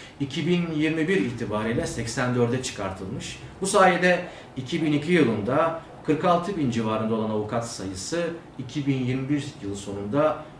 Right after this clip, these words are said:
yüz altmış bine gelmiştir. Türkiye nüfusunun iki bin ikide altmış altı milyon,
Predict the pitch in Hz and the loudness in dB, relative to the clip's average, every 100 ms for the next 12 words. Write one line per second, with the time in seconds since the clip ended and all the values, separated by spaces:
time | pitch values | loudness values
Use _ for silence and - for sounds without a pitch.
0 | - 117 127 - 131 - 101 90 90 - | -4 0 2 0 -4 -6 -8 -8 -10 -12
1 | 95 80 73 - - - - - - - | -12 -12 -12 -14 -14 -18 -20 -20 -20 -20
2 | - - - 214 - 123 117 117 113 120 | -20 -18 0 0 4 2 2 0 -2 0
3 | 165 180 - - 127 175 185 190 196 190 | 0 -2 -8 -14 -10 -2 0 2 2 2
4 | 156 - 185 185 170 208 196 131 110 160 | 2 0 0 2 4 2 2 2 2 0